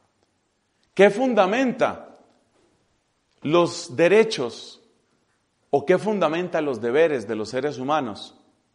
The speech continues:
Es decir, aquellas preguntas que tienen que ver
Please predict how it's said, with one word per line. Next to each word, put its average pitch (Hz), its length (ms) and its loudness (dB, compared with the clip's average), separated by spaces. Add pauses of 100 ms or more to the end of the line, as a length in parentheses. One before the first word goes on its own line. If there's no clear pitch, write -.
(2000)
Es 175 120 2
decir, 220 300 4
aquellas 240 460 6
preguntas 220 880 2 (1400)
que 180 120 4
tienen 240 400 4
que 196 160 4
ver 214 560 0